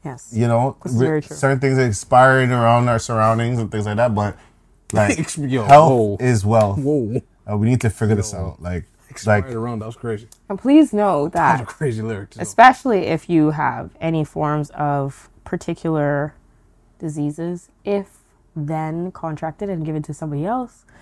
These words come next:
Speaker 1: you may possibly face some jail time and some fines,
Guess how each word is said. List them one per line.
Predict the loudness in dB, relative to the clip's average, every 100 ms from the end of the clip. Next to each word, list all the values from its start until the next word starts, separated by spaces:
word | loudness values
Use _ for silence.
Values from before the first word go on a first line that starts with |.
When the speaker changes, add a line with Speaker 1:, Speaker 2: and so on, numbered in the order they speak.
| -20 _ _ _
Speaker 1:
you | -8 -4 -4
may | -4 -6
possibly | -6 -6 -6 -6 -6 -2 -2 -4 -6 -12 _ _ _ _ _ _ _ _ _ -6
face | -6 -6 -10 -20 _ _ _ _ _ _ _ _ _ _ _ _
some | _ -8 -6
jail | -6 -6
time | -8 -8 -8
and | -8
some | -12
fines, | -10 -8 -8 -10 -14